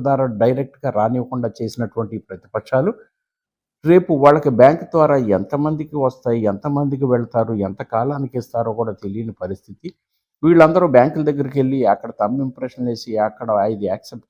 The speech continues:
చేస్తే వాళ్ళు ఇచ్చేటటువంటి డబ్బులు తీసుకొని రావాల్సినటువంటి పరిస్థితిని కల్పించారు ఈవేళ.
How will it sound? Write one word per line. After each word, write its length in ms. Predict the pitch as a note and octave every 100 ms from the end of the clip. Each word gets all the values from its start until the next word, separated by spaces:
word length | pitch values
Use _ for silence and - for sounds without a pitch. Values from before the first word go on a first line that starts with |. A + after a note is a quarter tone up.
| A#2+
చేస్తే 260 | A#2 A#2+ A2+ - _ _ _ -
వాళ్ళు 200 | B2+ B2+ A#2
ఇచ్చేటటువంటి 680 | - C3+ C3 A#2+ B2 A2+ A2 G2
డబ్బులు 260 | F#2+ C3 B2
తీసుకొని 380 | A#2+ - A2+ A#2 G2+
రావాల్సినటువంటి 920 | F#2+ G#2+ A2 G#2 A2 G#2 A2 G2+ G2+ F2+ D#2+ _ _ _ _
పరిస్థితిని 580 | A#2+ C3+ F#3 - - D#3 -
కల్పించారు 480 | A2+ A#2 B2 B2 A2+
ఈవేళ. 220 | G#2+ G#2